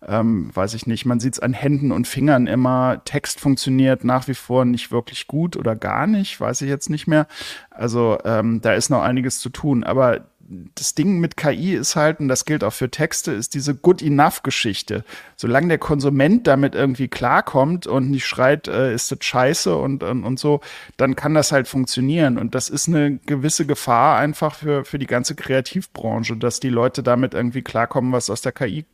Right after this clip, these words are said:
kommt. Und das finde ich, äh, ziemlich krass.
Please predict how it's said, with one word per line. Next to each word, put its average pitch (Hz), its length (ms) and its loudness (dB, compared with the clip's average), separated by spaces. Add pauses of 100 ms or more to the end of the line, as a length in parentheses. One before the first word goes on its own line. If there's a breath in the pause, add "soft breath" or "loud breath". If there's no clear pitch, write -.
(140)
kommt. 107 400 -2
Und 120 100 -6
das 113 140 -6
finde 123 180 -4
ich, - 240 -10
äh, - 160 -14
ziemlich 139 520 -2
krass. - 340 -10